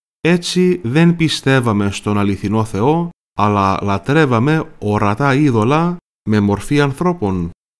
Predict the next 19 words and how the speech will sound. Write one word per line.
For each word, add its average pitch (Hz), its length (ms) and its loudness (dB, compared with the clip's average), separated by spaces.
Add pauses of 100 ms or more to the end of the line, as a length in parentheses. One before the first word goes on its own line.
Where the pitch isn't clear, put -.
(320)
Δέχθηκε 165 600 0
λοιπόν 113 340 2
ο 110 80 0
Θεός 139 580 -2
να 104 200 -2
παρουσιαστεί 101 680 -4
μπροστά 123 460 0
μας 135 420 -4 (340)
με 104 120 2
ορατή 104 640 2
μορφή 104 440 0
ανθρώπου 123 720 -2 (340)
για 104 180 0
να 104 120 2
διαλύσει 117 640 0
με 135 120 0
αυτόν 127 440 0
τον 101 200 -2
τρόπο 147 580 -4